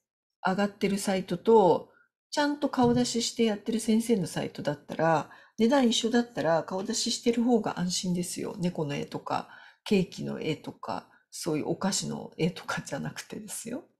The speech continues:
だから、顔出し嫌って、あの、わかるんですけど、あの、気持ちはね、あ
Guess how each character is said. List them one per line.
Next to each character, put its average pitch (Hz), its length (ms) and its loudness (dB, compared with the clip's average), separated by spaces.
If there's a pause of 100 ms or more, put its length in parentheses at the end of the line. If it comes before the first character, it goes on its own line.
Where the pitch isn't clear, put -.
(1080)
だ 226 80 -6
か 208 120 -2
ら、 196 380 4
顔 359 220 0
出 381 100 -2
し 349 260 0
嫌 359 120 2
っ 359 40 -8
て、 190 680 -2 (460)
あ 160 100 -2
の、 151 160 -2
わ 196 120 0
か - 160 0
る 359 140 4
ん 180 80 4
で 147 100 -2
す - 120 -12
け 147 120 -8
ど、 160 540 2 (680)
あ 160 200 -6
の、 143 600 -8
気 196 120 -4
持 208 120 2
ち 226 140 -2
は 233 120 4
ね、 330 240 0 (440)
あ - 260 -10